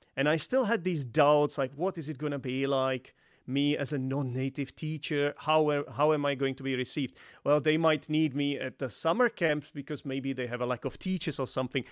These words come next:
So there were a lot of doubts at the back of my mind. But that with this episode, you, it was the right time, you know, because if you had invited me, let's say, uh,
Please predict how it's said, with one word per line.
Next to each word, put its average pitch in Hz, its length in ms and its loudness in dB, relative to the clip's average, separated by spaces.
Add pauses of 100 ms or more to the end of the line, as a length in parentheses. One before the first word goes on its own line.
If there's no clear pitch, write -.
(120)
So 151 100 -2
there 151 100 2
were 156 60 6
a 160 60 2
lot 185 120 4
of 139 160 0
doubts 160 360 6
at 131 80 -6
the 120 60 -10
back 139 180 -2
of 127 100 -10
my 123 160 -2
mind. 120 400 0
But 127 100 -2
that 131 240 0
with 131 180 -6
this 170 240 -2 (300)
episode, 139 480 0
you, 127 80 -6 (200)
it 127 120 -16
was 139 180 -6
the 143 140 2
right 151 260 4
time, 123 440 -2 (140)
you 120 100 -4
know, 147 140 4
because 165 220 -4
if 165 140 -8
you 196 80 0
had 226 140 2
invited 160 500 4
me, 147 140 2
let's 139 240 2
say, 123 360 4 (600)
uh, 107 420 0